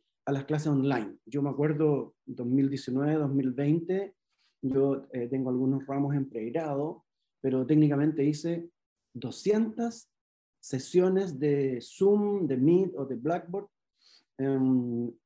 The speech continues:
online, ¿te das cuenta? Pero eso, nuevamente, eso no es transformación digital. Ahí estamos hablando de que ocupamos un software, ocupamos una tecnología, eh, pero tengo que estar yo, ¿cierto? El ser humano ahí en una clase,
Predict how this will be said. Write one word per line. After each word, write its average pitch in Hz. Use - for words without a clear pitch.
online, 139
¿te -
das 147
cuenta? 214
Pero 185
eso, 196
nuevamente, 180
eso 127
no 113
es 110
transformación 151
digital. 180
Ahí 135
estamos 151
hablando 143
de 131
que 127
ocupamos 151
un 262
software, 151
ocupamos 156
una 185
tecnología, 180
eh, 131
pero 160
tengo 160
que 139
estar 131
yo, 135
¿cierto? 143
El 113
ser 123
humano 165
ahí 156
en -
una 175
clase, 233